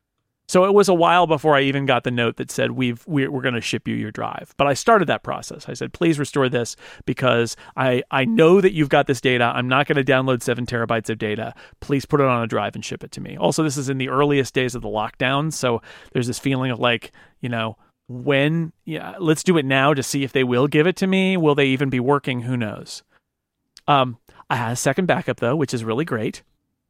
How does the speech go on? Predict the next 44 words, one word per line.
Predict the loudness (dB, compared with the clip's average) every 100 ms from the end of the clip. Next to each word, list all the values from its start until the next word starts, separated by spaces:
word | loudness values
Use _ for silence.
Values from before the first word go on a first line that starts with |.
| _ _ -2
I | 2
use | 4 2 2
Arc, | 2 2 2 -6 -20 _ _ _
which, | -4 -4
if | -2
people | 0 0
don't | 0 0
know, | 0 2 2 0
is | -2 0
a, | 0 -2 _
is, | -10 -8
it's | -8 -10 -4
basically | -4 -2 -4
a |
third-party | 0 0 0 2 2 2
backup | 0 -2 -2
utility, | -4 -2 0 2 2
and | 0
then | -4
you |
can | -6 -8
point | -6 -4 0
it | 2
at | 0 0 -4
a, |
at | -4 -6
a |
data | -4 -4 -4
source | -4 0 0 -2
where | -6 -4
you | -2
wanna | -4 -4
save | -6 -2 0 0 -4 -20 -20 -20 _
your | -2
backups. | 0 0 2 0 -2 -6
And | -4
in | -2
my | 0 0
case, | 2 2 2
since | -2 -4 0
I | 0
have | 2 0 0 -6 -20 _
two | -10 -8
terabytes | -4 0 2 4 2 0